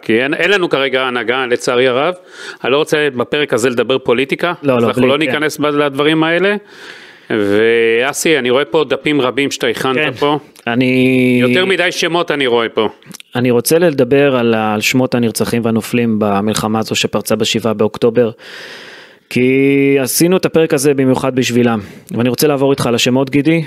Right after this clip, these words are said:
Speaker 2: ואני אשמח אם תתעכב איתי קצת, אה,
Speaker 1: ברור.
Speaker 2: כמה רגעים. אנחנו נתחיל עם, אה, להקריא את השמות ואת הסיפורים ככה בנגיעה על כל אחד. ליאור, אה, טרשנסקי,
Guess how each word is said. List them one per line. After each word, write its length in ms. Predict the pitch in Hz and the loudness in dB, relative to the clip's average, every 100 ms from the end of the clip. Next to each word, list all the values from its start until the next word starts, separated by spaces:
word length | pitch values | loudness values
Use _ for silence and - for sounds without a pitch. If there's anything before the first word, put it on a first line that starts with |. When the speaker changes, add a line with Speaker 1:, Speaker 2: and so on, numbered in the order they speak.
| 123 | -4
Speaker 2:
ואני 400 | 107 117 117 117 | -2 0 2 2
אשמח 380 | 110 - 135 - | 0 0 0 -2
אם 60 | |
תתעכב 420 | 120 117 117 127 117 | -2 -2 -2 -2 -2
איתי 180 | - | -4
קצת, 380 | 113 - 113 - | -4 -2 -2 0
אה, 40 | 113 110 107 107 | 2 4 2 2
Speaker 1:
ברור. 300 | 110 107 98 | 2 2 0
Speaker 2:
כמה 240 | 127 123 | 0 2
רגעים. 420 | 117 117 117 110 98 - - - - - - - - - - - - - - - - - _ _ _ _ 135 | 0 0 -2 -2 -4 -16 -18 -16 -14 -14 -14 -14 -16 -18 -16 -18 -18 -20 -20 -20 -20 -20 _ _ _ _ -4
אנחנו 200 | 139 156 | 0 0
נתחיל 260 | - 165 | 2 2
עם, 120 | 170 135 | 2 2
אה, 440 | 143 131 123 123 120 127 101 | 2 2 2 2 2 0 2
להקריא 240 | 123 - 147 | 0 0 0
את 60 | |
השמות 380 | 143 135 127 120 | 0 0 0 0
ואת 160 | 123 123 | 0 0
הסיפורים 720 | 117 117 110 - 139 135 131 | 0 0 0 0 0 2 0
ככה 300 | - 120 - | -2 -2 -2
בנגיעה 540 | 123 127 120 135 135 123 | 0 0 2 2 2 0
על 80 | |
כל 200 | 117 123 | 0 0
אחד. 280 | 117 - 117 110 90 - _ _ _ _ _ _ - - | 0 0 -2 -4 -8 -16 _ _ _ _ _ _ -20 -6
ליאור, 420 | 120 139 139 135 131 | 0 4 4 4 4
אה, 360 | 127 123 120 113 123 - _ _ _ _ _ _ | 4 4 2 -2 -8 -14 _ _ _ _ _ _
טרשנסקי, 580 | - - 131 127 - | -4 -2 0 -2 -4